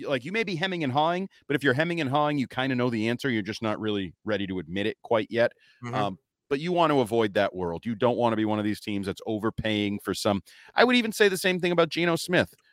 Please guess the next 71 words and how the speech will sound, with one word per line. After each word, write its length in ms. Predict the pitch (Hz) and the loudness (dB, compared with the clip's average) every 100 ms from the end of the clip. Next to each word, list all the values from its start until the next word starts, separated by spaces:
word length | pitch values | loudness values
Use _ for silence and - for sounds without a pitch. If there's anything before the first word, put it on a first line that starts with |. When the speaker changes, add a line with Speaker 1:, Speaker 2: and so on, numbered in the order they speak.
| _ | _
Speaker 1:
We've 100 | 113 | 4
Speaker 2:
That's 80 | 117 | 6
Speaker 1:
got 80 | 117 | 6
Speaker 2:
where 120 | 131 | 6
we 120 | 143 | 6
were 140 | 147 143 | 6 8
going 240 | 156 156 | 6 6
next. 240 | 190 - | 4 0
Three 260 | - 127 143 | -2 0 2
years, 300 | 147 156 151 | 4 4 2
a 40 | |
hundred 300 | 123 143 156 | 2 2 2
and 80 | 143 | 0
five 300 | - 139 139 | 4 6 6
million 240 | 135 139 135 | 2 0 4
dollars 320 | 135 139 131 | 4 4 2
with 100 | 120 | -4
fifty-two 520 | - 156 156 - 165 | -2 -2 -2 -2 0
million 280 | 147 143 143 | 0 0 2
dollars 300 | 139 143 139 | 4 4 2
guaranteed. 640 | 143 143 139 156 151 147 - - _ | -2 -2 -2 -2 -2 -4 -14 -20 _
They 140 | 147 | 0
did 240 | 139 220 - | 8 8 8
finally 340 | 156 147 131 | 4 4 2
write 260 | 117 113 113 | 2 0 2
back, 240 | 107 - | 0 0
and 160 | 110 123 | -4 -2
they 100 | 127 | 2
wrote 220 | 139 135 | 4 4
a 120 | 107 | 0
giant 500 | 82 - 139 180 175 | -2 4 8 8 6
check 300 | - 139 - | 2 0 0
to 100 | 110 | -8
Geno, 500 | 101 127 123 120 120 | -4 -2 2 2 2
the 60 | 113 | -4
comeback 360 | 127 120 104 - | -6 -2 -2 0
player 200 | 113 92 | -2 -2
of 80 | 90 | -2
the 60 | |
year. 180 | 87 - _ _ | -6 -8 _ _
Speaker 1:
The 140 | - 143 | -2 8
good 200 | 220 196 | 8 10
thing 200 | 202 180 | 6 4
for 160 | - | 2
them 220 | 135 226 165 | 6 6 8
is 360 | 127 123 - | 6 4 0
it 140 | 123 - | -8 -8
sounds 500 | - 147 160 165 131 | 2 4 4 0 4
like 320 | 127 117 95 | 8 8 8
they 160 | 110 120 | 2 4
really 300 | 120 113 107 | 4 4 2
hit 140 | 120 | 2
it 100 | 110 | 4
off 260 | 107 110 - | 4 4 2
with 240 | 101 90 - | -2 -2 -2
Combine 460 | 107 104 98 98 | -2 2 2 0
star 300 | - 107 98 | 0 4 4
Anthony 300 | 101 98 92 | 4 0 -2
Richardson, 540 | 87 143 139 - 131 123 | 2 0 0 -4 -2 0
and 100 | 101 | 0
maybe 220 | 92 90 | 0 0
they're 220 | 98 101 | 2 2
the 80 | 87 | 2
landing 340 | 98 123 120 | 0 0 0
spot, 320 | 110 - 120 113 | -2 4 6 6
and 100 | 104 | 2
everybody 280 | 98 92 | 0 -2
says, 260 | 90 101 87 | 0 -2 0
"Well, 140 | 95 | -2
he's 260 | 90 135 107 | -2 -2 2
a, 180 | 110 | 2